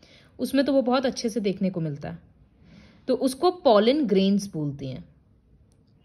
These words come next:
तो इंसेक्ट्स जब एक फूल, सपोज ये बटरफ्लाई है, ये अभी इस फूल के ऊपर बैठी है, तो इसके बॉडी में वो पॉलन ग्रेन्स चिपक जाएगा,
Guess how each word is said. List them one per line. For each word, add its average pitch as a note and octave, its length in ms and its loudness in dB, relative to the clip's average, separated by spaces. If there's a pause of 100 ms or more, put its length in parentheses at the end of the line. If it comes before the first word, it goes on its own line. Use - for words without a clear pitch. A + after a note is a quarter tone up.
(760)
तो B3 80 0
इंसेक्ट्स C4 640 0
जब C#4 160 2
एक - 220 -2
फूल, C4 420 -8
सपोज C4+ 480 -2
ये B3+ 140 2
बटरफ्लाई G3+ 600 -2
है, E3 100 -10 (800)
ये C4 100 4
अभी C#4+ 160 4
इस C#4+ 220 -4
फूल C#4 240 -2
के C#4+ 100 0
ऊपर C4 200 -2
बैठी F#3+ 360 -2
है, E3+ 240 -12 (720)
तो C#4+ 60 -2
इसके C4+ 300 0
बॉडी A#3 320 4
में C#4+ 100 0
वो C4+ 100 -2
पॉलन B3+ 400 2
ग्रेन्स C4 320 -2 (160)
चिपक C4 240 -2
जाएगा, A#3 440 0